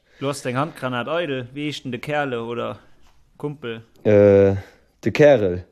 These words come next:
Speaker 2: Ja, der Kerl.
Speaker 1: Der
Speaker 2: Kennt doch
Speaker 1: Kerl
Speaker 2: wohl
Speaker 1: aus
Speaker 2: geil
Speaker 1: Eidel.
Speaker 2: Lützebusch.
Speaker 1: Der Kerl
Speaker 2: Kennt
Speaker 1: aus
Speaker 2: doch gute
Speaker 1: Eidel.
Speaker 2: Lützebusch zu nehmen sehen.
Speaker 1: Der Butter.
Speaker 2: Der Kerl.
Speaker 1: Der Butter an der Kerl. Gut.
Speaker 2: Ja.
Speaker 1: Wir wünschen
Speaker 2: Na
Speaker 1: euch
Speaker 2: ja.
Speaker 1: alle Guten, du brauchst einen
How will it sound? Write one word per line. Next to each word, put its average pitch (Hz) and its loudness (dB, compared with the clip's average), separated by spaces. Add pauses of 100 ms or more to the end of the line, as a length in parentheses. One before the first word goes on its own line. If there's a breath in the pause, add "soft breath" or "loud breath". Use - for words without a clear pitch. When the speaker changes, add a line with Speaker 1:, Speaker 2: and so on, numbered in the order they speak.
Speaker 2:
Ja, 143 6
der 117 -2
Kerl. 98 -2
Speaker 1:
Der - -16
Speaker 2:
Kennt 165 6
doch 151 8
Speaker 1:
Kerl 127 -6
Speaker 2:
wohl 147 4
Speaker 1:
aus 151 4
Speaker 2:
geil 139 4
Speaker 1:
Eidel. 151 6
Speaker 2:
Lützebusch. 107 0
Speaker 1:
Der - -18
Kerl 185 -6
Speaker 2:
Kennt 175 6
Speaker 1:
aus 190 8
Speaker 2:
doch 185 0
gute 180 2
Speaker 1:
Eidel. 196 4
Speaker 2:
Lützebusch 113 2
zu 113 -6
nehmen 110 -2
sehen. 98 -10 (500 soft breath)
Speaker 1:
Der - -18
Butter. 220 -6
Speaker 2:
Der 117 -12
Kerl. 98 4 (120)
Speaker 1:
Der - -20
Butter 196 -10
an 175 -8
der 160 -12
Kerl. 127 -12 (2250)
Gut. - -14 (420)
Speaker 2:
Ja. 147 4 (200)
Speaker 1:
Wir 135 -4
wünschen 175 0
Speaker 2:
Na 127 8
Speaker 1:
euch 139 10
Speaker 2:
ja. 120 8
Speaker 1:
alle 190 -2
Guten, 160 -4
du 113 -8
brauchst 110 -6
einen 113 -12